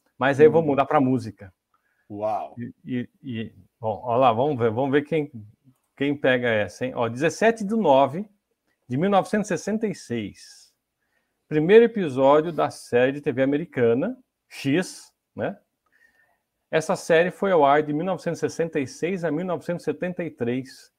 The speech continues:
Speaker 1: Durou sete temporadas, cento e setenta e um episódios. Ao todo, foram onze atores que se revera-, revezavam entre eles,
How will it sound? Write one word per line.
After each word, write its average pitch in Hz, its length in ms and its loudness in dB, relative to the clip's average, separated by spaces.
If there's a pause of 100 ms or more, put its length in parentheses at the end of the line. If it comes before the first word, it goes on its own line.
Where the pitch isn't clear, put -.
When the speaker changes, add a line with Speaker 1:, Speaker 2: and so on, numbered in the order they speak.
(200)
Speaker 1:
Durou 139 220 2
sete 208 480 -4
temporadas, 139 840 0 (260)
cento 214 400 -2
e 196 60 -6
setenta 170 500 -4
e 160 80 -4
um 170 80 -4
episódios. 110 920 -4 (640)
Ao 180 160 2
todo, 190 360 0
foram 170 280 2
onze 214 280 6
atores 180 600 0
que - 120 -14
se 160 140 -10
revera-, 165 500 2
revezavam 147 880 0
entre 139 260 -4
eles, 143 440 -4